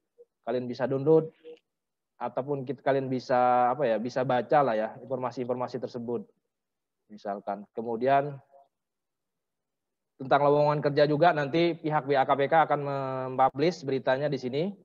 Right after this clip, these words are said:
Misalkan ada lowongan kerja nih, misalkan P T Skapa Survei. Nah, nanti kalian bisa lihat, kalian bisa daftar nantinya.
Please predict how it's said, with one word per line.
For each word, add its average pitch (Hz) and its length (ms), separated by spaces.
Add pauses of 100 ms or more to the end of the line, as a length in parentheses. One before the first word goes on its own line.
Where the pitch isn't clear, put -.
(140)
Misalkan 123 400
ada 127 80
lowongan 127 240
kerja 127 240
nih, 139 240
misalkan 113 480
P 123 240
T 127 240 (400)
Skapa 127 400
Survei. 123 560
Nah, 90 160
nanti 110 160
kalian 135 240
bisa 127 160
lihat, 151 560
kalian 127 160
bisa 113 160
daftar 123 400
nantinya. 104 400